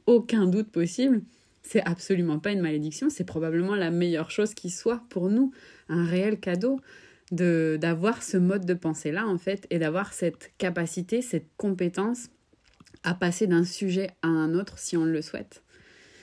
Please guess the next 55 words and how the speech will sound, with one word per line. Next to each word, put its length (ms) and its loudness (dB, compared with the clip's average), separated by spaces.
Mais 80 2
c'est 160 0
vrai 220 0
qu'au 220 0
début, 540 0
euh, 680 -4
au 140 -2
début 360 -4
même, 240 0
j'ai 120 -2
envie 160 -2
de 40 -6
dire 160 -4
tout 180 -6
le 60 2
long 140 6
de 60 4
nos 100 4
vies, 180 6
parce 200 -2
que 60 -18
finalement 380 2
c'est 220 -4
assez 260 -2
récent 260 0
cette 220 -2
prise 220 -4
de 80 0
conscience 400 0
de 80 0
mon 180 2
côté, 320 -2
je 100 -8
pense 220 -4
que 100 -6
ça, 300 -8
ça 320 -2
a 80 -2
tout 220 -4
au 80 2
plus 240 -4
quatre 320 -4
ou 60 0
cinq 300 0
ans, 180 -2
et 80 4
une 80 4
fois 160 0
que 80 0
j'ai 140 2
eu 20 -2
cette 220 -2
prise 220 -2
de 100 0
conscience, 760 -2